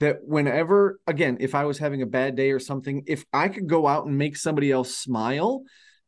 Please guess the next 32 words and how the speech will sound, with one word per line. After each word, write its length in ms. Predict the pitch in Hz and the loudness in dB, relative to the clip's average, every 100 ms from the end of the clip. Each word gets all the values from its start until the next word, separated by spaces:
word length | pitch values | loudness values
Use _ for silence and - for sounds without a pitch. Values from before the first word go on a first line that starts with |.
| - | -10
that 320 | 113 170 208 | -2 0 2
impacted 520 | 196 147 160 151 127 | 0 0 -4 -4 -6
me. 360 | 110 127 131 - _ _ _ _ 160 | -2 -2 -2 -6 _ _ _ _ -2
Like 140 | 147 | 0
that, 280 | 175 190 165 | 0 0 0
there 120 | 160 | 0
was 160 | 147 127 | 2 0
that 180 | 151 | 0
reciprocal 960 | 139 143 - 196 185 190 151 139 135 131 _ | 0 -4 -2 -2 -2 -2 0 2 0 -2 _
kind 200 | 160 147 | -6 -6
of 80 | 123 | -4
thing 340 | 196 165 127 | -2 0 0
where 300 | 123 123 127 - _ _ _ _ _ _ - | 0 0 -2 -8 _ _ _ _ _ _ -2
they're 220 | 151 180 | 2 4
having 220 | 185 160 | 2 0
a 60 | 151 | -2
good 200 | 151 139 | -6 -6
time 300 | 156 147 147 | -4 -2 0
and 100 | 131 | 0
now 160 | 135 | 0
that's 220 | 139 135 147 | 0 -2 -2
rubbing 320 | 131 139 127 | -2 -2 -2
back 200 | 123 123 | -2 -2
off 220 | 120 110 | -6 -6
on 240 | 107 107 | -6 -4
me. 360 | 120 139 120 98 - - - | -2 0 0 -4 -12 -18 -6
And 260 | 156 147 - - | -4 -4 -6 -2
I 160 | 147 | -2
can, 220 | 156 156 117 | 0 0 0
again, 340 | 127 135 123 | 0 0 0
let 240 | 120 127 | 0 -2
that, 200 | 131 117 | -2 -4